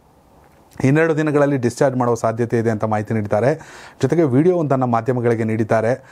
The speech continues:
ಅದರಲ್ಲಿ ಆಸ್ಪತ್ರೆಯಲ್ಲಿ ತಿಮ್ಮಕ್ಕ ಚಿಕಿತ್ಸೆ ಪಡೆಯುತ್ತಿರೋದಾಗಿದೆ. ತಿಮ್ಮಕ್ಕ ಅವರ ಪುತ್ರ ಅವರನ್ನು ಮಾತನಾಡಿಸ್ತಾ ತಿಂಡಿಯನ್ನು ತಿನ್ನಿಸ್ತಾ ಇದ್ದಾರೆ.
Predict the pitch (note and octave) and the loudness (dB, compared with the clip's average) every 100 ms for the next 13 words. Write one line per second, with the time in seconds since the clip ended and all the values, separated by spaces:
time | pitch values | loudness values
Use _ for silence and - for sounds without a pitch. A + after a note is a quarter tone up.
0 | - - A#2 A#2+ A2+ A2+ A#2+ C#3 B2+ C3 | -20 -4 -2 0 2 0 0 -2 0 0
1 | C3+ C3+ A#2+ A#2+ A2+ - A2+ B2 B2 A#2+ | 0 0 -2 0 -4 -4 -4 -2 -2 0
2 | A2+ - A2+ G#2+ G#2+ G#2+ C3 C#3+ - - | -2 0 -2 -2 -2 0 -2 -2 -12 -20
3 | - - B2 C3+ C3+ B2 A#2+ - A#2+ C3 | -8 -2 0 0 0 0 0 -4 -4 0
4 | C#3+ A#2+ A2+ A2+ A2 G#2+ A2 B2 A#2+ A#2 | 2 0 -2 -2 -2 -2 -2 -2 -2 -2
5 | B2+ B2+ B2+ C#3+ C3 A2+ A2+ G#2 A2+ G#2 | -4 -2 0 0 0 -4 -6 -4 -4 -2
6 | G#2 G#2+ A2+ | -2 0 -2